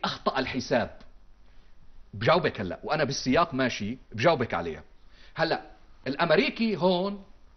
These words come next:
أراد أن فورًا أن يقلب الطاولة، يريد أن يعود إلى، إلى قواعد الاشتباك الأولى. شو طلع الإسرائيلي؟ ماذا قال الإسرائيلي؟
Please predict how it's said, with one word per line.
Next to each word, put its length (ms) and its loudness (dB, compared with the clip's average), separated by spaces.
أراد 300 6
أن 340 -2
فورًا 500 2
أن 120 0
يقلب 320 2
الطاولة، 480 -4
يريد 500 -2
أن 140 -2
يعود 360 -2
إلى، 400 -4
إلى 320 -2
قواعد 280 0
الاشتباك 480 -4
الأولى. 360 -2
شو 140 0
طلع 180 0
الإسرائيلي؟ 520 -2
ماذا 220 -2
قال 240 -4
الإسرائيلي؟ 600 -8